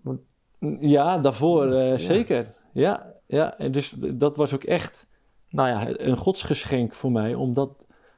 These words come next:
Speaker 2: los te laten. En ik heb daar heel veel moeite mee gehad. Pas aan het einde van dat jaar zag ik, het werkt inderdaad ook niet eens. Het is niet leuk, maar het werkt ook helemaal niet.
Speaker 1: Ik heb jou dit horen zeggen. Misschien, dat heb je ook tegen mij gezegd, misschien hebben we wel de andere kant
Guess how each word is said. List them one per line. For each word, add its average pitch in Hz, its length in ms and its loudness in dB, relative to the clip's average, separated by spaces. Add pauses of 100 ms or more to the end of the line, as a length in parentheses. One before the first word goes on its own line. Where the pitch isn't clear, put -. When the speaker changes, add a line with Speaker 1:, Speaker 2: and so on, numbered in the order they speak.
Speaker 2:
los 170 280 0
te 180 100 0
laten. 113 420 0
En 123 120 -2
ik 120 100 -6
heb 131 120 -2
daar 127 100 2
heel 151 160 4
veel 131 100 0
moeite 147 300 0
mee 120 180 0
gehad. 107 240 -4
Pas 123 140 -4
aan 123 80 -2
het 117 120 -4
einde 160 320 0
van 120 180 0
dat 113 140 -2
jaar 113 380 0 (440)
zag 110 300 -4
ik, 135 300 -4 (280)
het 123 200 -4
werkt 113 260 -2
inderdaad 120 500 -2
ook 120 80 -2
niet 107 180 -4
eens. 101 320 -8
Het - 120 -8
is 127 80 -2
niet 123 180 0
leuk, 147 340 4
maar 147 120 0
het 147 120 0
werkt 233 280 -2
ook 127 80 -2
helemaal 104 260 -2
niet. 101 180 -6
Speaker 1:
Ik 160 100 0
heb 160 120 -2
jou 139 180 4
dit 107 120 0
horen 107 280 0
zeggen. 107 400 -2
Misschien, 131 480 0
dat 135 180 -4
heb 110 180 0
je 120 80 2
ook 120 80 2
tegen 113 200 -2
mij 135 180 -2
gezegd, 107 240 -4
misschien 120 360 -4
hebben 113 280 0
we 117 60 -4
wel 110 400 -2 (340)
de - 100 -4
andere 120 340 2
kant 117 300 -2